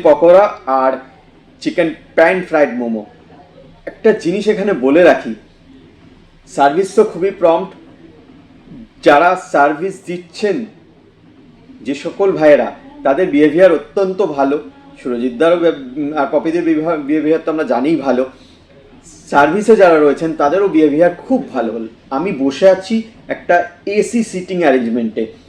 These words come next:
এখানে একটা এসি সিটিং অ্যারেঞ্জমেন্ট আছে, একটা নন এসি সিটিং অ্যারেঞ্জমেন্ট আছে। দুটোই খুব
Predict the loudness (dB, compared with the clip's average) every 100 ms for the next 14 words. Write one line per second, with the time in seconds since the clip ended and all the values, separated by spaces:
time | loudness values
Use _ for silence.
0 | -10 -8 -4 -4 -2 -2 0 2 2 0
1 | -6 -6 -6 -2 -2 0 -2 2 0 0
2 | -4 -2 0 2 0 0 -4 -4 -4 -4
3 | -2 -4 -4 -4 -4 -4 -8 -12 -20 -20
4 | -20 -18 -6 -4 4 4 2 -8 -4